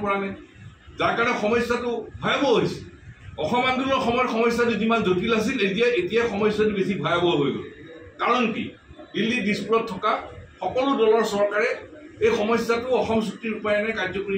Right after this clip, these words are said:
নকৰিলে, তাৰ কাৰণে এতিয়া ভয়াৱহ হৈছে। জনবিন্যাস পৰিৱৰ্তন হৈছে, জনজাতীয় বেল ব্লক, বনাঞ্চল,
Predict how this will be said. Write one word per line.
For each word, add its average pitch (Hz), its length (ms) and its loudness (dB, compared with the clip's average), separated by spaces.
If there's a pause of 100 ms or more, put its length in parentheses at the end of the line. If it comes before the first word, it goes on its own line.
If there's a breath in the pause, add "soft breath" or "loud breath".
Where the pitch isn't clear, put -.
নকৰিলে, 156 360 -6 (420)
তাৰ 180 160 0
কাৰণে 277 200 0
এতিয়া 240 180 0
ভয়াৱহ 220 280 0
হৈছে। - 160 -2 (100)
জনবিন্যাস 254 520 2
পৰিৱৰ্তন 240 440 0
হৈছে, - 180 -2 (580)
জনজাতীয় 214 540 2
বেল 202 200 4 (120)
ব্লক, 196 240 0 (140)
বনাঞ্চল, 190 640 0